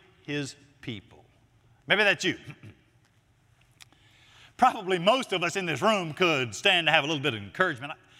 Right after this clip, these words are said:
In fact, it's safe to say that everybody you come into contact with today and this week at your office or wherever you work could benefit from you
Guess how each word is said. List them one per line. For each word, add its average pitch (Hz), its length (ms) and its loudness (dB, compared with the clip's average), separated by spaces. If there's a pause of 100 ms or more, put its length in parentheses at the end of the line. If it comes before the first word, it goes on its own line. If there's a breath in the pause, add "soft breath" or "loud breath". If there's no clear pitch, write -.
(160 loud breath)
In 165 60 -4
fact, 226 180 2
it's 240 120 -8
safe 269 200 -2
to 220 60 -12
say 202 180 0
that 160 140 -2
everybody 254 320 2
you 233 80 -10
come 226 180 0
into 202 120 -12
contact 180 440 0
with 156 160 -4 (380)
today 139 720 0 (320 soft breath)
and 110 380 2
this 269 260 2
week 180 340 0
at 123 160 -12
your 160 200 -4
office 220 440 2
or 131 60 -10
wherever 196 340 0
you 226 180 -6
work 175 340 0 (580 loud breath)
could 107 380 -2
benefit 202 580 0
from 139 420 0
you 208 420 2